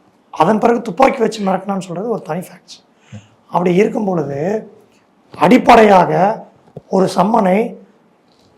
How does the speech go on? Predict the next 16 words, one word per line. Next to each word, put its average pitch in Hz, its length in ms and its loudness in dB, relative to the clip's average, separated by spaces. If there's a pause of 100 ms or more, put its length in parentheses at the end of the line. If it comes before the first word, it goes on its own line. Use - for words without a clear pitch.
(340)
ப்ரொசீஜர்லாம் 233 840 6
நீ 196 80 -2
சர்வ் 220 360 2
பண்ணாம 208 340 4
வந்துட்டு, 208 400 0 (400)
அந்த 185 200 -2
ப்ரொசீஜர்லாம் 277 680 6
சர்வ் 254 200 4
பண்ணாம 233 280 2
பண்ண 208 260 0
விஷயத்தை 202 640 -6 (340)
கிழித்து 269 280 -2
போட்டாங்கன்னு 214 500 0
சொல்லி 220 240 -4
ஒரு 185 140 0
எஃப்ஐஆர் 185 460 -2